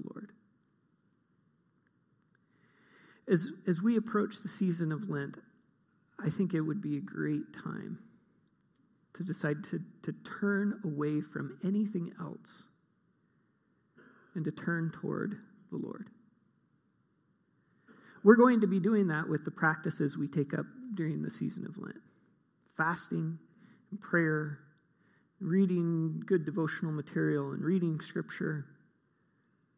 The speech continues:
Th-, these are things that, that help us turn toward the Lord and turn away from everything else.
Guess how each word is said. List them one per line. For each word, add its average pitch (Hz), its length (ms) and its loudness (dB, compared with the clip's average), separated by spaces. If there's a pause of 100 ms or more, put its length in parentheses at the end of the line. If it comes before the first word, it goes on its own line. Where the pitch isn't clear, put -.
(1120)
Th-, 294 120 -6 (100)
these 208 300 4
are 196 80 2
things 175 380 -2
that, 160 240 -2 (440)
that 180 140 -4
help 180 220 -8
us 165 160 -8 (180)
turn 165 440 -4 (140)
toward - 380 -4 (560)
the - 60 -2
Lord - 320 -6 (880)
and 214 100 -6
turn 226 280 6
away 180 260 4
from 160 240 -6
everything 160 480 -6
else. - 400 -16